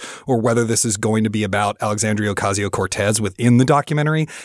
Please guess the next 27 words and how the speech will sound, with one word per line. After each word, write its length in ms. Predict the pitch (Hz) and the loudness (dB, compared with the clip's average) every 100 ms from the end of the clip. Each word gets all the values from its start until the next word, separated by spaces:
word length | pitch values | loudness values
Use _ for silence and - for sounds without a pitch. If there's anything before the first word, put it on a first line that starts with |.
| - 156 | -8 0
And 280 | 143 135 - | 2 2 0
I 140 | 135 | -2
found 300 | 143 160 175 | 0 0 2
myself, 580 | 185 160 - 147 135 - - | 2 0 2 2 0 -4 -4
um, 320 | 127 123 120 | -2 0 -2
really 400 | 120 127 190 220 | -2 2 2 2
longing 680 | 160 123 117 139 156 135 117 | 0 -2 -2 0 0 0 -2
to 140 | - | -2
know 460 | 117 110 117 120 120 | -2 0 2 2 2
more 400 | 110 113 117 117 | 0 0 2 0
and 100 | 107 | -2
to 100 | - | -4
have 120 | 110 - | -6 -4
spent 280 | - 107 | -4 -4
a 40 | 110 | -4
little 420 | 110 117 120 131 | -2 2 4 4
bit 200 | 127 120 | 2 0
more 200 | 120 110 | 0 -2
time 320 | - 104 113 | -2 -4 -2
with 120 | 110 | -2
the 140 | 104 98 | -4 -8
other 220 | 127 123 | -2 0
three 240 | 123 135 123 | 0 0 2
women, 320 | 127 131 127 | 2 2 0
Paula 300 | - 110 110 | -2 -2 -2
Jean 240 | 107 104 | -2 -2
Swearingen, 680 | - 117 113 110 107 113 104 | -2 0 0 0 2 0 0